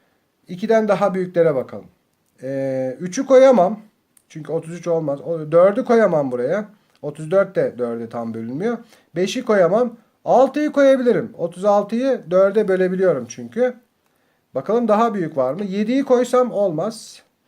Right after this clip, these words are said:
Sekizi koysam otuz sekiz dörde bölünmüyor. E, dokuzu koysam otuz dokuz da olmuyor. Ha,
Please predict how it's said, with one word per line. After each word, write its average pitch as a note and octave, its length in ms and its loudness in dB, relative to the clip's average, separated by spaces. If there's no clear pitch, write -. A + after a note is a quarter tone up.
Sekizi G#3 420 -8
koysam A#3+ 560 0
otuz D3+ 280 -12
sekiz G3+ 320 -8
dörde G3 340 -2
bölünmüyor. F#3+ 580 -4
E, A#2 80 -20
dokuzu G#3+ 360 -4
koysam B3+ 400 2
otuz G3+ 280 -6
dokuz A3 300 -6
da F#3+ 60 -2
olmuyor. D#3 280 -2
Ha, E3 560 -6